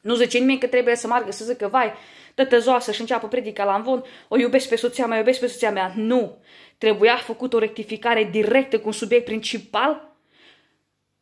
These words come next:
și comunicat acolo în biserică. "Fraților, dacă în două mii șaptesprezece am spus că iubirea nu poate să existe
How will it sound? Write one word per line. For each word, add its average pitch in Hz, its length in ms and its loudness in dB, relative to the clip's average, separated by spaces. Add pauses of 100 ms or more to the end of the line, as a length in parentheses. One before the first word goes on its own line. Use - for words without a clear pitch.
(240)
și 233 200 -2 (380)
comunicat 247 600 2
acolo 240 220 0
în 226 60 -4
biserică. 214 440 -2
"Fraților, 311 880 0
dacă 190 320 0
în 226 100 -2
două 285 140 4
mii 269 100 4
șaptesprezece 269 400 -4
am 247 180 -4
spus 254 200 -8
că 233 100 0
iubirea 226 340 0
nu 302 120 2
poate 254 240 -4
să 233 120 -6
existe 208 640 -8